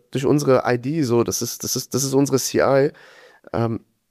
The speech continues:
wir sind eine Mannschaft. Und wenn die Leute nicht zusammenpassen, das hat man ja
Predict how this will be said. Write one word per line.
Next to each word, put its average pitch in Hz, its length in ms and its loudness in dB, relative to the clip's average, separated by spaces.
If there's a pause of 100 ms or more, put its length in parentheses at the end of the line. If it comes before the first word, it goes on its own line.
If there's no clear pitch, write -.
(160)
wir 117 180 -2
sind 135 180 4
eine 127 100 2
Mannschaft. 127 440 0
Und 117 120 4
wenn 117 100 4
die 113 60 -2
Leute 143 380 2
nicht 151 160 -2
zusammenpassen, 135 600 -2
das 113 140 -2
hat - 100 -2
man 135 100 2
ja 131 140 2